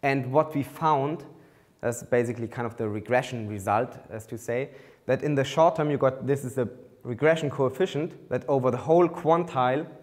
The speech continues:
you basically have a negative regression coefficient.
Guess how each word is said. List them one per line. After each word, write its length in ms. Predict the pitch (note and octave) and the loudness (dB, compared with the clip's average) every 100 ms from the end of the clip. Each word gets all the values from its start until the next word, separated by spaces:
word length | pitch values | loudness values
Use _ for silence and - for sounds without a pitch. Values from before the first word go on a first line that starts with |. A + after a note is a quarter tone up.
| - _ _ _ _ - | -20 _ _ _ _ -14
you 120 | C3 C#3+ | -4 0
basically 500 | C#3 C#3 C#3 C3+ C3+ | 2 2 0 -2 2
have 240 | C3+ B2 | 2 2
a 40 | B2+ | 2
negative 500 | C3 F3 D3+ C#3+ C3+ | 0 0 0 -4 -4
regression 420 | A#2+ C3 B2+ C3 | -2 0 0 -4
coefficient. 600 | - A#2 A#2 C#3+ G3 | -2 -2 -2 -4 -4